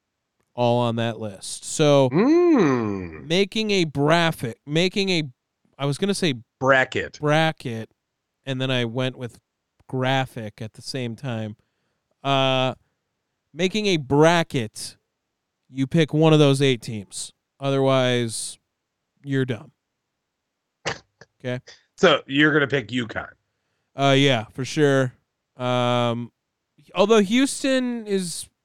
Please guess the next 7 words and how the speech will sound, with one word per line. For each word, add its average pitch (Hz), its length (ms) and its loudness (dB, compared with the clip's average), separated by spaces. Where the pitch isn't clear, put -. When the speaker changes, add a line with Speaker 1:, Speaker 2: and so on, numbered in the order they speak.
Speaker 1:
solid, 165 760 0
Purdue, 180 800 8
I 127 400 0
don't 117 240 -6
trust 107 420 -8
at 113 80 -6
all. 98 340 -10